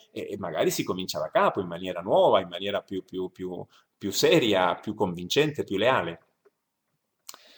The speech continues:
Giovannino da Procida, Barraba letteralmente figlio del padre. Franci da Cagliari, se hai ragione, ci hanno messo in testa tante fe-, fesserie.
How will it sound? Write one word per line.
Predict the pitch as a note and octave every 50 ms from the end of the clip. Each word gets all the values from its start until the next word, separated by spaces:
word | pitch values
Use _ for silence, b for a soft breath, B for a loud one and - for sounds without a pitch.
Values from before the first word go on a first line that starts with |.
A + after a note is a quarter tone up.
| b b b -
Giovannino | A2 G2+ G2+ A#2 C3+ C3+
da | B2+ A#2 A2+
Procida, | A#2 D3+ F3+ F3+ - - F#3+ F#3 F3 D#3+
Barraba | A#2+ A#2 B2+ C#3+ D#3 F3+ E3+ F#3
letteralmente | E3 C#3 - - B2+ C3 C3+ C3+ C#3+ E3 E3+ - D#3
figlio | - - A2+ G#2+ G2+
del | F#2+ F#2+ F#2+ _
padre. | - G2+ E2+ E2+ F2 F2 E2+ E2+ E2+ - -
Franci | - - G2 G2 G2+ G#2 -
da | A2+ A2+ A#2+
Cagliari, | - D#3 D#3 E3 E3 D#3+ E3 E3 E3 E3+ E3+ D#3+ D#3+
se | D#3+ - - A#2
hai | A2
ragione, | A2+ A#2+ A#2+ C3 D3+ D#3+ E3 D#3
ci | - -
hanno | B2 A#2+ A#2 A2+
messo | A#2+ B2+ - - B2+
in | A#2 A2 -
testa | - C3+ - - A#2+
tante | G#2+ - A2 A#2 A#2+ - - - -
fe-, | - - - - - _ -
fesserie. | - - A2 G2+ - - G2+ G2 A2+ B2